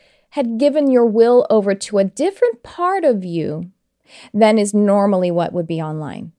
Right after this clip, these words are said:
So maybe that will clear it up even a little bit. It's just a metaphor. It's not,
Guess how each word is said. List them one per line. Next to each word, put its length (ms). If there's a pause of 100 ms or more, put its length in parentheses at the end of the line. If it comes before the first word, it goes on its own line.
So 500 (400)
maybe 320
that 160
will 140
clear 280
it 80
up 180
even 240
a 60
little 160
bit. 100
It's 180
just 340
a 40
metaphor. 520
It's 140
not, 240